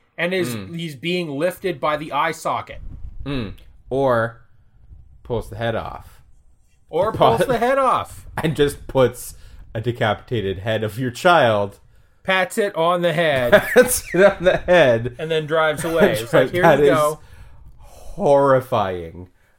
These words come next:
Speaker 1: Little bit.
Speaker 2: Yeah,
Speaker 1: Or
Speaker 2: so
Speaker 1: here's the thing. Kids getting lifted up and li-, little less body horror. You know, kids still being lifted safely. But as he's exiting the bus, bully pulls his pants down.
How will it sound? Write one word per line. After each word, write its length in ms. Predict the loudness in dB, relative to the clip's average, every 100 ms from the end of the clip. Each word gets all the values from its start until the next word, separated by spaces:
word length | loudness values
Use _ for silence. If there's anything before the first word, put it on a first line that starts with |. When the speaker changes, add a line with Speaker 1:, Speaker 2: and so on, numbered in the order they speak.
| -6
Speaker 1:
Little 200 | -4 -2
bit. 300 | 0 -2 -4 _ _ _ _
Speaker 2:
Yeah, 300 | -2 0 2 4
Speaker 1:
Or 240 | 6 4
Speaker 2:
so 200 | 4 4
Speaker 1:
here's 160 | 4 2
the 100 | 0
thing. 340 | 0 -2 -6 _
Kids 320 | -4 -2 -2 -2
getting 240 | -2 0
lifted 360 | 0 0 0 0
up 160 | 0
and 200 | -2 -6 -6
li-, 280 | -6 -2 0 -2
little 240 | -4 -2
less 220 | -2 -2 -2
body 380 | 0 2 0
horror. 500 | 0 0 2 0 -2 _
You 80 | -4
know, 140 | -2 -2
kids 260 | -4 -6
still 220 | -6 -6 -4
being 240 | -4 -2
lifted 320 | -4 -4 -8
safely. 500 | -4 -4 -2 -2 -4 -6 _
But 140 | -4 -2
as 240 | 0 0
he's 160 | -4 -2
exiting 420 | -4 -2 -4 -4
the 60 | 0
bus, 360 | 0 0 -2 -12 _ _
bully 300 | -2 0 0
pulls 260 | -2 -2 -2
his 140 | -6
pants 360 | -4 -2 -2 -2
down. 360 | -2 0 -2